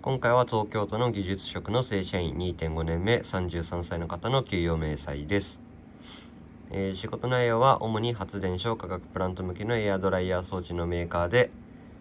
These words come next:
えー、機械設計職に従事しています。装置の課題、配管、タンクなどの設計、工場への手配、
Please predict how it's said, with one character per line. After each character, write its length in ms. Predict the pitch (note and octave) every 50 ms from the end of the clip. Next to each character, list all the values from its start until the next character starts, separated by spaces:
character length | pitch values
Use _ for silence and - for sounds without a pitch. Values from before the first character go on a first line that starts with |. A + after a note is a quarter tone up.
| - -
え 140 | - F#2 F#2
ー、 40 | F#2
機 120 | F#2 -
械 160 | - G#2 G#2 A2
設 200 | - G#2+ G2+ -
計 140 | A2+ A2
職 240 | G#2 - G2+ - B2
に 140 | C3+ C#3 B2
従 160 | A2 A2 G2+
事 160 | F#2 E2+ E2
し 80 | - -
て 80 | - D#2
い 100 | D#2 E2
ま 160 | F#2+ G#2 G2+
す。 160 | - - - - - - - - - - - - - -
装 160 | - - B2
置 180 | A#2 - - C3
の 140 | C#3 C#3
課 140 | - A#2 G2+
題、 320 | F#2 G2 G2+ A2+ A#2 - -
配 260 | - - - F#2 F2+ F2
管、 300 | - A2 A2 A#2 - - - - - - - -
タ 80 | - G#2+
ン 100 | G#2 G#2
ク 100 | - F#2+
な 120 | F#2+ F#2
ど 100 | F2+ F2
の 120 | F2 E2+
設 180 | E2+ - F#2 F#2+ -
計、 180 | - B2+ - -
工 240 | - - G#2 G2+ F2+
場 160 | - G2 F#2
へ 80 | F2+
の 140 | E2+ E2+ F2
手 100 | - A2 A#2
配、 280 | A#2+ A#2+ G#2 F2 -